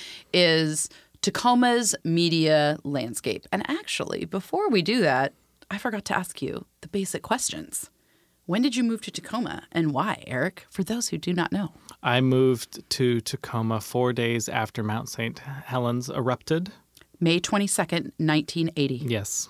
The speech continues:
Speaker 2: at Saint Joseph's Hospital.
Speaker 1: So you, you were born into
Speaker 2: I was
Speaker 1: Tacoma.
Speaker 2: born into Tacoma. Technically, I lived, uh, I was, uh, U P.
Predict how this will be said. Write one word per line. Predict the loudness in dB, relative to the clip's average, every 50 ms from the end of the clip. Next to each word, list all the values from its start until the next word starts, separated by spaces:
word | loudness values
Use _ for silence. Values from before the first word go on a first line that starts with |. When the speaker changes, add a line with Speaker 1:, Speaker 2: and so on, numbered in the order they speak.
| -12 -20 -20 -12 -6
Speaker 2:
at | -2 0 0 0 0
Saint | -2 0 0 0 -2 -2 -6 -4
Joseph's | -2 0 0 0 -2 -4 -4 -4
Hospital. | -6 -8 -8 -8 -10 -12 -14 -14 -14 -14 -16 -20 _ _ _ _ _ -20 -20 _ _ _ _ _ _ _ -10 -4
Speaker 1:
So | -2 0 0 0
you, | 0 0 2 2 2 2 0
you | -2 0 2 2
were | 2 2
born | 4 4 4 4 6
into | 4 4 2 2 0 0
Speaker 2:
I | 0 2
was | 2 4 4 2
Speaker 1:
Tacoma. | 2 2 4
Speaker 2:
born | 6 6 6 6 6 4
into | 4 2 2 -2 -4
Tacoma. | -4 -4 -2 0 2 2 4 2 2 2
Technically, | 2 2 2 2 4 2 2 4 4 4 4 4 4 4
I | 4
lived, | 4 4 4 4 4 2 0 -2 -2 2
uh, | 2 4 4 4 4 4 4 4 4 4 4 4 4 2 2
I | 2 2
was, | 2 2 0 -2 -6 -6
uh, | -4 -2 0 0 2 2 0 0 0
U | 0 0 2 0 0
P. | 0 0 0 0 0 -2 -6